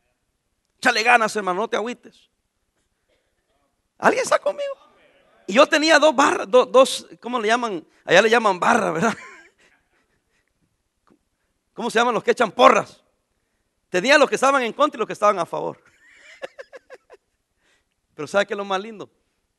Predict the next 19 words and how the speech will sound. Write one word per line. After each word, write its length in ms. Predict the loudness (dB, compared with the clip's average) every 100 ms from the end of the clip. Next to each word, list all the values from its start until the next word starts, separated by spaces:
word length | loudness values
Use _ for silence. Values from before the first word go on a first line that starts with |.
| _
Cuando 200 | -18 -18
tú 120 | -18
sabes 500 | -8 -6 -6 -14 _ _ _ _ _ _ _ _ _ _ _ _ _
lo 100 | -8
que 100 | -8
has 140 | -6
edificado. 540 | -8 -8 -14 -16 -18 _ _ _ _ _ _ _ _ _ _ _ _ _ _ _ _ _ _ _ _ _ _ _ _ _ _ _ _ _ _ _ _ _ _ _ _ _ _ _ _ _ _
Dije, 200 | -18 -12
"No, 220 | -10 -10
no, 100 | -12
no. 200 | -18 -20 _ _ _ _ _ _ _
No 80 |
es 60 | -2
posible 360 | -2 0 2 2
que 100 | 2
veinticuatro 580 | 0 -2 4 4 6
años 140 | 2 2
de 60 |
invertir 800 | -2 -2 -4 -2 -4 -4 -8 _